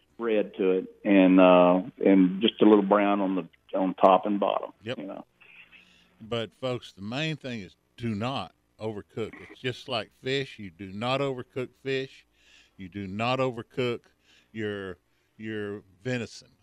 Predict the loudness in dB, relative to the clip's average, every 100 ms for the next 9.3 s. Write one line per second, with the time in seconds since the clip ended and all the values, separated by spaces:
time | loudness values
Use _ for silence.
0 | _ -10 -8 -8 -8 -6 -6 -6 -8 -10
1 | _ -10 -8 -8 _ -8 -4 -4 -6 -6
2 | -6 -6 -8 -12 -14 _ -20 -20 -18 -16
3 | -14 -16 -20 _ -8 -6 -6 -8 -8 -8
4 | -8 -12 -18 -14 -8 -4 -4 -4 -10 -14
5 | -16 -12 -12 -10 -12 -14 -16 -12 -12 _
6 | _ _ _ _ _ _ _ _ -14 -10
7 | -10 -12 -14 -14 -16 -16 -18 _ _ _
8 | -14 -10 -8 -6 -6 -6 -8 -16 -14 -12
9 | -8 -8 -10